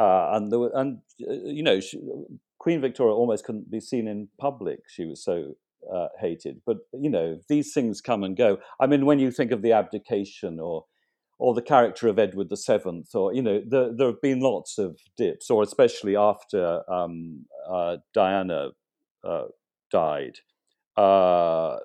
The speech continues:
that seemed m-, a more extreme, uh, catastrophe for them, uh, than this one. And, and after all, Ha-, you know, Harry is, I don't know what he is, fifth or sixth or seventh in line to the throne. He's going to be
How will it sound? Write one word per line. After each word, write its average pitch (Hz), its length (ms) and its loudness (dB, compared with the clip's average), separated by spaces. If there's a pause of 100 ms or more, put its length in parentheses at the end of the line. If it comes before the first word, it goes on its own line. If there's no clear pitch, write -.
(120)
that 107 300 4
seemed 95 340 -4
m-, - 300 -14 (140)
a 101 40 -6
more 95 300 0
extreme, 85 580 -6 (160)
uh, 76 200 -6 (120)
catastrophe - 720 -10 (200)
for 76 200 -4
them, 73 280 -10 (520)
uh, 80 340 -2 (180)
than 90 140 -2
this 95 260 -2
one. 76 300 -8 (360)
And, 120 320 2
and 135 160 6
after 151 320 10
all, 139 240 10 (340)
Ha-, 131 280 -8
you 135 100 2
know, 123 140 8
Harry 131 440 6
is, 104 200 -2
I 120 80 -2
don't 120 140 0
know 107 60 -2
what 107 160 0
he 95 120 -2
is, 90 180 -8 (300)
fifth - 240 0
or 95 100 -4
sixth - 300 -8
or 92 80 -4
seventh 90 320 -4
in 92 100 -6
line 87 260 -4
to - 120 -20
the - 80 -12
throne. 90 360 -2
He's 98 160 -10
going 104 180 -2
to 98 60 -12
be 95 180 -6